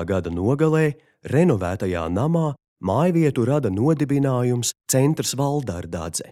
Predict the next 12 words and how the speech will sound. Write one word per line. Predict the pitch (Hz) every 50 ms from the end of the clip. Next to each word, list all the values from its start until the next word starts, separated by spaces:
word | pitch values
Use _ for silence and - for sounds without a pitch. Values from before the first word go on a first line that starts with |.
| - _ -
kura | - 101 95 95 92
mērķis | 98 95 98 104 101 - 107 - -
ir | - 101 -
sniegt | - - 104 107 98 92 - - 107
palīdzību | 104 98 98 90 90 85 - 95 92 98 92 98
bērniem | 85 98 107 101 95 87 98 95 90 87 - -
un | 101 92 95
ģimenēm, | 92 107 104 101 92 87 87 85 87 90 -
kas | - 90 - - -
cietuši | - 101 95 87 - 95 - - 95
no | 98 92 95 90
vardarbības. | 120 120 113 95 90 80 82 82 87 90 80 80 85 - - - - -